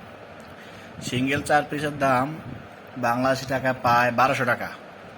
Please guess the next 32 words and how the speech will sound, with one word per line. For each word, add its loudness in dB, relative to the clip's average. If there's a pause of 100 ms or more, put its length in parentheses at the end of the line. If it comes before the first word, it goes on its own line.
(1400)
এই, -4 (180)
এ-, -4
এটার 2
যে 0 (100)
চার 4 (100)
পিস, -4
এরকম -2
ছোট -6
ছোট -6
চার 2
পিস -8
থাকবে, -4 (680)
বাংলাদেশি 2
টাকা 0
বারোশো 2
টাকা। -4 (1400)
আর -8 (160)
এই 2
যে 2
এটা 2
দেখছেন, 0 (360)
এই -6
যে -2
তিনটা 2
কাটি 2
আছে -4
দেখেন, -2
দুইটা -2
already -2
খাওয়া 0
হয়ে 2
গেছে। -2